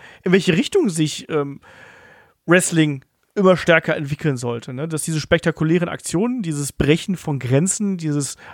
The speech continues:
Austesten von Möglichkeiten, das haben wir immer wieder gesehen und das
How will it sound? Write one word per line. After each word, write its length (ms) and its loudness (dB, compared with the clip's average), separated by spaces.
Austesten 600 4
von 160 2
Möglichkeiten, 680 -4
das 160 -4
haben 140 0
wir 120 -2
immer 240 2
wieder 180 2
gesehen 360 -2
und 200 -6
das 320 -8